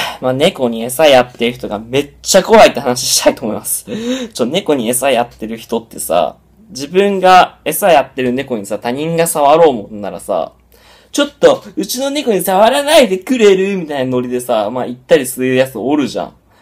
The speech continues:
ほんと怖いよな。うちの猫だったら、あなたはさ、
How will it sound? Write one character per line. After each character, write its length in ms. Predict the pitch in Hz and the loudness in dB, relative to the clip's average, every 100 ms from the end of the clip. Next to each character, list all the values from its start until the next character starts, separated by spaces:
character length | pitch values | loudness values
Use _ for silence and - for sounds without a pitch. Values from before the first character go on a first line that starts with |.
| _ | _
ほ 260 | _ - 240 | _ -4 -4
ん 140 | 302 | -4
と 120 | 381 | -10
怖 240 | - 269 190 | -2 0 2
い 60 | |
よ 80 | 123 | 0
な。 220 | 98 73 - 254 262 214 | -8 -10 -14 -20 -20 -16
う 100 | - | -12
ち 200 | 165 - | -10 -4
の 120 | 240 254 | 0 0
猫 260 | 277 180 | 0 -2
だ 100 | 143 | -2
っ 80 | 123 | -4
た 120 | - 117 | -8 -6
ら、 160 | 104 | -4
あ 60 | 123 | -2
な 100 | 208 | -4
た 400 | 220 123 120 113 - _ | -4 -6 -6 -8 -18 _
は 80 | 120 | -14
さ、 260 | - 98 | -10 -12